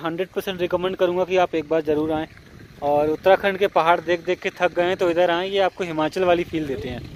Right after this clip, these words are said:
थोड़े से जो पत्थर वाले पहाड़ हैं वो हैं यहाँ पर। यहाँ कुछ खाने पीने का है तो हम थोड़ा सा खा लेते हैं, उसके बाद फिर आगे जाएंगे। Tiger Fall video अभी ख़त्म नहीं हुआ है, पहले Tiger Fall try करते हैं वहाँ जाने का, और उसके बाद फिर देखते हैं चक्राता में और क्या है, फिर आगे घर जाएंगे,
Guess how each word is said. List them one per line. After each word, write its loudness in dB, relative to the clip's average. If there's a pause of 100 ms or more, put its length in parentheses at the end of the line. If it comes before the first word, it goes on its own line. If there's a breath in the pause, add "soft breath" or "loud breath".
(160)
थोड़े 2
से 0 (1040)
जो 0
पत्थर 0
वाले 6
पहाड़ 0
हैं -6
वो -4
हैं -6
यहाँ -6
पर। -10 (1600)
यहाँ -4
कुछ -4
खाने 0
पीने -2
का 2
है 4
तो 0
हम -6
थोड़ा 2
सा 0
खा -2
लेते -2
हैं, -4 (160)
उसके -8
बाद 0
फिर -6
आगे 0
जाएंगे। -2
Tiger -2
Fall -2
video 0
अभी 2
ख़त्म -2
नहीं -2
हुआ 2
है, -2 (560 loud breath)
पहले 0
Tiger 0
Fall -4
try 2
करते -2
हैं -4
वहाँ -4
जाने -4
का, -4 (640 soft breath)
और -2
उसके -4
बाद 2
फिर -6
देखते -4
हैं -6
चक्राता -2
में -4
और -2
क्या -6
है, -4
फिर -8
आगे -6
घर -8
जाएंगे, -8